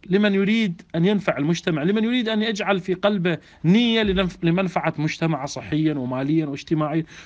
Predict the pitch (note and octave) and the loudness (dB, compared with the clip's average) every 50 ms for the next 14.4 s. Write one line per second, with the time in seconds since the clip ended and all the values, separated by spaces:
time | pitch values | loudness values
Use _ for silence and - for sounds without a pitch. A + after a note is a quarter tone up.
0 | - - C#4+ D4 C#4 - - A#3 A3 - G#3 A#3+ B3+ B3+ B3 G#3 G3 - - - | 0 2 4 4 4 4 2 0 0 0 0 2 2 2 2 0 -4 -6 -6 -2
1 | G3 F#3+ F3+ F3+ D3+ F#3 F#3 F#3+ F#3 D3+ - - D3 C3+ D3 D#3 D#3 D3+ B2+ B2+ | -2 0 0 0 0 0 0 0 0 -2 -4 -2 -2 0 0 2 0 0 -2 -4
2 | A#2 A#2 A2 - C#3 C3 C3 A#2+ B2 C#3+ C#3+ D3 C3+ A2 - A#2+ A2+ B2+ C#3+ D3+ | -6 -6 -4 -4 -2 -2 -2 -4 -4 -4 -2 -2 -4 -4 -6 -6 -2 0 0 0
3 | C#3+ B2+ A2+ G#2+ - - - - - - E3+ - F#3 F3 E3+ E3+ D#3+ C#3+ F3+ F3+ | 0 0 -4 -8 -10 -18 -20 -6 -2 -2 -2 0 0 0 0 0 0 2 2 2
4 | F3+ D#3 - - _ _ _ _ _ _ _ - _ _ _ _ - - D3 C#3+ | 2 0 -2 -6 _ _ _ _ _ _ _ -20 _ _ _ _ -6 -2 -2 0
5 | C#3 D#3 D3 C#3+ E3 E3+ D3 E3+ F#3 F3 - G#3 F#3+ - - C4 C#4+ B3 A3+ A3 | 2 2 4 4 4 2 2 2 -2 -2 -2 -2 -4 -2 0 2 2 2 2 2
6 | G#3+ G3+ G3+ F#3+ E3 F3 E3 - - C#3+ D#3 E3 D#3+ - B2+ A2+ - - - - | 0 0 0 0 0 -2 -4 -2 0 2 4 2 2 0 -4 -12 -12 -14 -20 -20
7 | - - - - - - F#3 F#3 F3 G3 G3+ B3 B3+ A#3+ G3+ F#3 E3 D#3 F3+ E3+ | -20 -20 -20 -16 -6 0 2 2 4 4 4 4 2 2 2 2 2 0 0 -2
8 | - - A#3 G#3+ F#3+ - - - - E3 D#3 E3+ F3 E3+ E3 - C3+ C#3+ F3+ - | 0 0 0 0 -2 -2 -6 -4 -2 0 2 2 2 2 0 0 0 0 0 0
9 | F#3+ - - F#3 F#3 F3+ F3+ F3 F#3 F3+ F3 - - - _ - G#3 G3 F#3+ A#3 | -2 -2 0 0 0 0 0 0 -2 -4 -6 -10 -18 -20 _ 2 2 4 4 4
10 | C4+ C4+ B3+ A#3+ A#3+ A3 G#3 F3+ F3 F3+ F#3+ G3 F#3 E3+ - - F3+ F3+ F3+ F3 | 2 2 2 2 2 2 0 0 0 0 0 0 0 0 0 0 0 0 0 0
11 | - F3 E3+ E3 E3 - - - - _ - D3 D3+ - - F#3 - - F#3 F3 | 0 0 0 -2 -2 -8 -20 -20 -16 _ -2 -2 -2 0 -2 -2 2 4 4 4
12 | F3 E3+ - - D3+ F#3 G3 G3 E3+ C#3+ D3 C#3+ A2+ C3 A#2 A#2 A2 G#2+ - - | 2 -2 -2 0 4 4 4 4 2 2 0 0 0 0 0 0 -2 -4 -8 -12
13 | - - - - - F3 G3 G#3+ A3 A3 B3 A#3+ A#3 A#3 A#3 A3+ A3 G#3 G#3 F3 | -20 -20 -10 -2 4 6 6 6 6 4 4 4 4 4 4 6 4 4 2 0
14 | - - - B3 - - G3 | -2 -2 -2 -2 -2 -4 -10